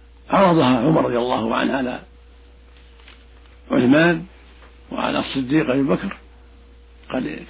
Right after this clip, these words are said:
قال: "لكل من شئت زوجتك حفصة". ثم خطبها النبي صلى الله عليه وسلم وجهه. فإذا سعى الولي لبنته أو أخته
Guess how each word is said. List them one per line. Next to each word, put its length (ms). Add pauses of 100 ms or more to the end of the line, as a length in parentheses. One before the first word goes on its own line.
(180)
قال: 180
"لكل 320
من 80
شئت 340 (380)
زوجتك 460
حفصة". 380 (920)
ثم 180
خطبها 440
النبي 180
صلى 120
الله 100
عليه 100
وسلم 100
وجهه. 260 (1800)
فإذا 440 (480)
سعى 180
الولي 640
لبنته 440
أو 120
أخته 240